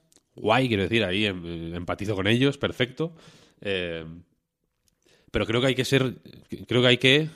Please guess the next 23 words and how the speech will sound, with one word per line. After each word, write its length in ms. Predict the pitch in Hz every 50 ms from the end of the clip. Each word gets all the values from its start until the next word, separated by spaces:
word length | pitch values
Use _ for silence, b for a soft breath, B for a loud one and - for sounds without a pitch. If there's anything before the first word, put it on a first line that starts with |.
| B B - -
mm, 720 | 98 101 95 92 90 90 90 90 90 90 90 90 90 90 95 - _ _ _ _ _ _ _ _ _ _ _ _ _ _ _ _ _ _ _ _ _
ponerse 380 | - 104 101 104 110 110 - 135
un 80 | 123 -
poco 160 | 120 113 120
de 100 | 95 87
culo. 320 | - 98 90 82 76 - -
No 120 | 95 98 95
quiero 180 | - 117 107
yo 240 | 101 101 101 98 87
hacer 160 | 92 98 98
un 80 | 101 98
llamamiento 420 | 101 101 98 95 101 104 98 98 101
a 40 |
la 80 | 98 95
negatividad, 520 | 95 98 92 90 - 98 98 101 120 139
pero 100 | - 107
hay 60 | 98 107
que 60 | 104
ponerse 200 | 110 113 110 123
un 80 | 117
poco 200 | - 127 120 117
de 80 | 98 85
culo. 300 | - 95 95 87 71